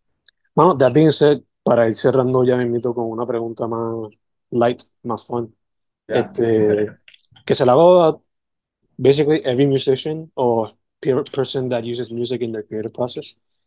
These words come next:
Speaker 1: So,
Speaker 2: Ya.
Speaker 1: Desert Island está en una isla desierta con solamente three albums to survive.
Speaker 2: Ok.
Speaker 1: ¿Cuál te va a llevar?
Speaker 2: Uy.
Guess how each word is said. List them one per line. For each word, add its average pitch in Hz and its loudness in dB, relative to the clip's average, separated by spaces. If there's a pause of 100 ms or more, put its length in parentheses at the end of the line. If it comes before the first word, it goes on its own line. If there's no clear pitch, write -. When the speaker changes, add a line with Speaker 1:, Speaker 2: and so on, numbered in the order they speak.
(140)
Speaker 1:
So, 110 0
Speaker 2:
Ya. - -20 (580)
Speaker 1:
Desert 127 2
Island 117 2 (160)
está - -8
en 117 0
una 123 0
isla 127 4
desierta 120 -2 (540)
con 127 -4
solamente 117 -4
three 120 -2
albums 113 -4
to 117 -10
survive. 110 -2
Speaker 2:
Ok. - -14 (680)
Speaker 1:
¿Cuál 113 2
te - 0
va 117 4
a - 2
llevar? 107 0
Speaker 2:
Uy. - -10